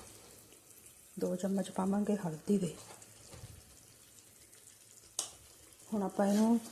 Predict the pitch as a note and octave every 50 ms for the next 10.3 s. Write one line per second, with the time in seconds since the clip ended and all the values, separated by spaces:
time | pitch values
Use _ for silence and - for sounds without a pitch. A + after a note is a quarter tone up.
0 | - - - G#3 F#3 F#3 G3 G#3 G3+ G3 G#3 G3+ G3+ - G3 - F3+ F3+ F3 F#3
1 | G3 G#3+ G#3 G#3+ A3 G#3+ - - - - - - - - - - - - - -
2 | - - - - - - - - - - - - - - - - - - - -
3 | - - - - - - - - - _ _ _ _ _ _ - - - - -
4 | - - - - - - - - - - - - - - - - - - - -
5 | - - - - - - - - - - - - - - - - - - - -
6 | - - G#3 F#3+ G3+ F#3+ F#3+ - G#3+ G#3+ G#3+ G#3+ G#3+ - A3 G#3+ G#3+ G#3+ G#3+ G#3+
7 | - - - - - - G#3+ F#3+ F#3+ - G3 G3 F#3+ F#3+ F#3 F3+ F#3 - - G#3
8 | F3+ F3+ F3 F#3+ F#3+ G#3+ A3+ A#3 - - - - - - G#3 G3+ G#3 G#3 G#3 F#3+
9 | E3+ F3 G3+ G3+ A3 G#3+ G#3+ G3+ G#3 G#3+ G3+ F3 - - - G3 G#3+ A3 A3 G3
10 | F3 E3+ E3+ E3 D#3+ D3+